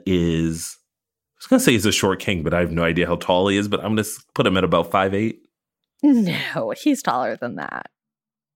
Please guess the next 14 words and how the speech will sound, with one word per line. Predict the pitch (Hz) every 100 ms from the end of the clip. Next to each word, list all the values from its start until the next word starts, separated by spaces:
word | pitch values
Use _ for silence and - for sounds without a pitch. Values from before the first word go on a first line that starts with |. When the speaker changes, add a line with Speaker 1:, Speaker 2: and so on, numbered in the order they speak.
| _ _ _ -
Speaker 1:
Hold | 104 80
on, | 78
let's | 85
give | - 80
it |
a | 82
Google. | 87 90 113 139 - _ _ _ _ _ _ _ _ _ _ _ - - - - - _ _ _ _ _ _ _ _ _ _ _ _ _ _ _ _ _ _ _ _ _ _ _ _ _ _ _ - _ _ _
Speaker 2:
The | 196
sun | - 214 269
is | 302
shining. | - 156 175
I'm | 180
feeling | 190 262 247
good. | 127 117